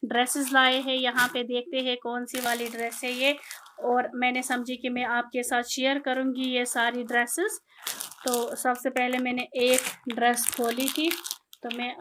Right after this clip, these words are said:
आपको पहले ये दिखाऊँगी, ये वाली ड्रेस, ये वाली ड्रेस। अच्छी तरह से ये इस तरह की ड्रेस है, इसके साथ है ये वाली प्लाजो।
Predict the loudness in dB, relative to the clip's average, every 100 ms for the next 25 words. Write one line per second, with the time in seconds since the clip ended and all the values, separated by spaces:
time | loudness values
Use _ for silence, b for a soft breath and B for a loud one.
0 | -8 -6 -6 -4 -4 -2 2 2 0 -4
1 | -2 -2 -4 -4 0 0 2 0 -2 -2
2 | -2 0 -2 -4 -8 _ -10 -6 -4 -6
3 | -6 -4 -4 -8 -14 _ _ -20 -18 -14
4 | -12 -14 -18 _ _ _ -20 _ -20 _
5 | _ -12 -8 -6 -8 -12 -14 -10 -8 -8
6 | -6 -4 -2 -4 -4 -4 -4 -8 -2 0
7 | 2 -2 -6 -4 -2 -2 -4 -4 -4 -4
8 | -6 _ _ _ _ _ _ _ _ _
9 | -20 b b b -6 -4 -2 -2 0 0
10 | 0 -2 2 4 6 4 4 -2 -2 0
11 | 0 0 0